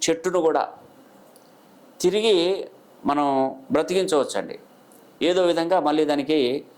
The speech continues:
చిగురు, చిగురు వచ్చే విధంగా చేయొచ్చు దాన్ని. పిల్లోడు పూర్తిగా ఆ చదువులో వెనకబడిపోయి అసలు చదవట్లేదు, అసలు చెప్పిన మాట వినట్లేదు అన్నటువంటి పిల్లలు కూడా అమ్మవారి యొక్క సరస్వతీదేవి అమ్మవారి అనుగ్రహం కలిగితే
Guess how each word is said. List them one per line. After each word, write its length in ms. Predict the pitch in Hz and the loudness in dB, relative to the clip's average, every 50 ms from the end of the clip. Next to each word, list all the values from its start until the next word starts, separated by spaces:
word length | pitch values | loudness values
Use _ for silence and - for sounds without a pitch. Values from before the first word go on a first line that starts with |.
| - - - - - - - - - - - - - - | -20 -20 -20 -20 -20 -20 -20 -20 -20 -20 -20 -20 -12 -8
చిగురు, 320 | - - 180 175 208 190 180 | -4 -4 -2 0 2 0 0
చిగురు 380 | 190 - - 180 175 202 208 | 0 0 -2 0 2 4 4
వచ్చే 280 | 202 196 180 - 170 165 | 4 2 2 0 2 2
విధంగా 300 | 156 147 147 143 147 160 | 2 2 0 0 0 0
చేయొచ్చు 380 | 156 139 127 110 - - - - - - - - - - - | 2 2 2 0 -2 -6 -14 -16 -18 -20 -20 -20 -20 -12 -6
దాన్ని. 280 | 117 117 113 101 95 - - - - - - - - - - - - - - - - - - - - - - - - - | -4 -4 -4 -4 -8 -12 -12 -20 -20 -20 -20 -20 -20 -20 -20 -20 -20 -20 -20 -20 -20 -20 -20 -20 -20 -20 -20 -20 -10 -4
పిల్లోడు 320 | - 156 180 202 208 208 - - | -2 0 0 2 0 0 -2 0
పూర్తిగా 640 | 165 196 214 233 233 233 - - - 220 208 208 196 180 165 165 180 196 196 - - - - - - - - - - - - - | 0 2 2 2 2 -2 -4 0 0 2 2 2 2 2 2 2 0 0 -2 -4 -6 -14 -20 -20 -20 -20 -20 -20 -20 -12 -4 -2
ఆ 240 | 123 127 131 131 131 - | 0 2 0 0 -2 0
చదువులో 340 | - 165 175 196 202 208 214 | 0 0 2 4 4 4 4
వెనకబడిపోయి 680 | 214 196 180 180 175 180 180 180 175 160 170 170 175 165 | 2 2 2 2 2 2 0 0 0 0 0 2 2 2
అసలు 240 | 160 151 156 147 143 | 2 0 0 -4 -4
చదవట్లేదు, 640 | - - 156 165 180 185 180 175 170 165 165 160 | -2 0 0 2 2 2 2 0 2 0 2 2
అసలు 240 | 156 147 147 - 127 - | 2 0 0 -2 -2 -2
చెప్పిన 200 | 147 147 165 175 | 0 0 0 0
మాట 220 | 175 175 165 170 165 | 0 2 2 0 2
వినట్లేదు 560 | 160 147 147 151 151 147 - - 151 151 143 | 0 0 0 -2 -2 -4 -2 -2 -2 0 0
అన్నటువంటి 340 | 143 139 127 139 139 135 127 | -2 -2 0 -2 -2 -2 -2
పిల్లలు 320 | 123 - 147 147 160 160 147 | -2 -2 0 2 4 4 2
కూడా 340 | 135 143 156 196 226 - - - - - - - - - - - - - - - | 2 2 0 0 0 -2 -6 -14 -20 -20 -20 -20 -20 -20 -20 -20 -20 -18 -10 -6
అమ్మవారి 440 | - - 156 185 208 220 226 226 226 | -4 0 0 2 2 4 4 4 4
యొక్క 200 | 226 220 220 214 | 2 2 2 2
సరస్వతీదేవి 880 | 175 - - 175 180 185 190 - 220 226 226 220 214 208 208 202 202 196 | 0 0 0 0 0 0 -2 0 0 2 2 2 4 4 4 4 4 4
అమ్మవారి 400 | 180 170 175 185 185 185 180 175 | 2 2 2 2 2 4 4 2
అనుగ్రహం 460 | 156 156 175 170 - 185 170 180 180 | 2 2 0 0 0 0 0 2 0
కలిగితే 580 | 165 147 147 156 147 196 226 240 185 131 - | 0 0 0 0 2 2 2 2 2 -2 -4